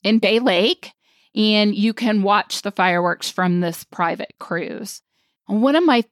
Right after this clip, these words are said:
favorite things to do is to have dinner at California Grill. As you all know, it is one of my favorite Walt Disney World restaurants,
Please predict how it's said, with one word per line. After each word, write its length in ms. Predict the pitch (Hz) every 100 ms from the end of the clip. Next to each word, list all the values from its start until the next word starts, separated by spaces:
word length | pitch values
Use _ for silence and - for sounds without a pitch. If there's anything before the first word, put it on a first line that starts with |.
| -
favorite 460 | 302 466 440 269
things 500 | - 202 180 180 -
to 60 | 202
do 400 | 175 170 170 190 -
is 520 | 196 190 - - -
to 300 | 220 214 208 -
have 440 | - 214 233 220
dinner 680 | - 180 196 220 294 381 -
at 200 | - 170
California 560 | - 170 170 - 170 175
Grill. 500 | - 156 165 220 240
As 240 | 170 170
you 240 | 170 175 165
all 200 | - 180
know, 380 | 214 170 170 196 190
it 120 | 185 _
is 420 | 254 247 254 214 -
one 300 | 170 175 180
of 80 | 180
my 160 | 165
favorite 560 | 196 170 165 165 165 165
Walt 220 | 170 165
Disney 280 | - 180 175
World 300 | 165 160 160
restaurants, 800 | 156 143 - - 180 202 254 -